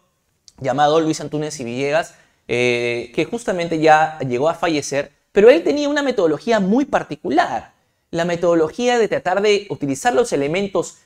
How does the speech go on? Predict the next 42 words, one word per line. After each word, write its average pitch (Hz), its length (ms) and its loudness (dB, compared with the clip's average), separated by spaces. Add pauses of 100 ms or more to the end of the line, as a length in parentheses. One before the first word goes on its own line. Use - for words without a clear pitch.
que - 120 -4
tú 254 120 2
ya 269 120 4
tenías 160 920 -4
previamente, 127 640 0
los 180 120 -6
conocimientos 143 600 -4
previos, 151 580 -2 (260)
para 175 260 0
poder 185 320 2
luego 208 460 4
aprender 127 400 -2
en 131 120 -6
forma 127 300 -6
conjunta. 104 600 -12 (300)
Eso 202 220 -2
nos 262 220 -2
ayuda 208 540 2
de 131 80 -2
alguna 147 240 -4
manera 156 200 -2
a 175 40 0
la 147 140 2
retroalimentación 131 1080 -4 (180)
y 180 60 -2
a 180 100 0
poder 208 200 6
hacer 226 220 -4
sencilla 214 500 -2
la 170 160 0
clase 170 480 -2 (200)
y 160 120 -6
poder 151 340 4
hacer 151 340 -4
que 147 140 -6
cada 139 240 -2
uno 147 220 -4
de 120 60 -4
ustedes 127 420 -4
pueda 127 260 0
comprenderla 113 440 -4
de, 110 280 -4